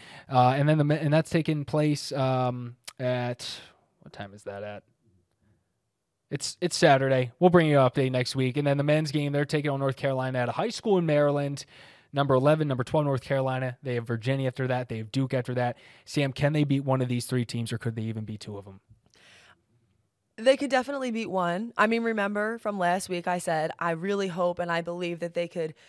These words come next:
Speaker 2: get two or three of these wins." And if
Speaker 1: Yeah.
Speaker 2: I said that and I already have the first one, it does feel like out of all three of these games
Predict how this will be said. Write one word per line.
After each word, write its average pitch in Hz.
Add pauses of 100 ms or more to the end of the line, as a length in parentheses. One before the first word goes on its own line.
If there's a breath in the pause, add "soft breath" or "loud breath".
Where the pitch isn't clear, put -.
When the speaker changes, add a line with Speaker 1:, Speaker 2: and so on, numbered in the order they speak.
(320 soft breath)
Speaker 2:
get 196
two 185
or 175
three 165
of 165
these 160
wins." 160
And 185
if -
Speaker 1:
Yeah. -
Speaker 2:
I 185
said 330
that 233
and 202
I 196
already 190
have 196
the 196
first 302
one, 214 (300 soft breath)
it 214
does 294
feel 294
like 262
out 240
of 220
all 214
three 220
of 202
these 196
games 285